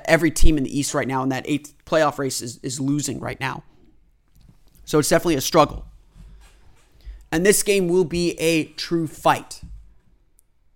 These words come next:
Like they did in Mexico City, they're gonna have to win ugly. They're gonna have to win on the strength of their defense 'cause Utah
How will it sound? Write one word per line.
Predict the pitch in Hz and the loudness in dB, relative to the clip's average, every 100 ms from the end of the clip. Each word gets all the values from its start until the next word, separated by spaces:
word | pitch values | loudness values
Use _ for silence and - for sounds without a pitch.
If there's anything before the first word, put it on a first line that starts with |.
| _ _ _ _ _ | _ _ _ _ _
Like | 123 151 170 - - - | -4 -2 -2 -4 0 0
they | 165 | 2
did | 185 | 0
in | 185 | 0
Mexico | 170 170 - 190 | 0 -2 -6 -4
City, | - 165 139 - - - - | -4 -4 -6 -10 -20 -20 -12
they're | 139 | -10
gonna | 120 143 | -2 -2
have | 131 143 - | -2 -4 -4
to | |
win | 139 139 | -4 -4
ugly. | 135 120 | -4 -8
They're | 143 127 | -12 -6
gonna | 139 | -6
have | 139 | -4
to | 131 | -4
win | 147 156 160 | -2 -2 -2
on | 147 139 | -2 -4
the | |
strength | - 139 139 | -4 -6 -6
of | 131 | -8
their | 131 | -8
defense | 131 123 127 | -8 -8 -10
'cause | 135 120 | -10 -8
Utah | 156 - 185 175 | -6 0 0 0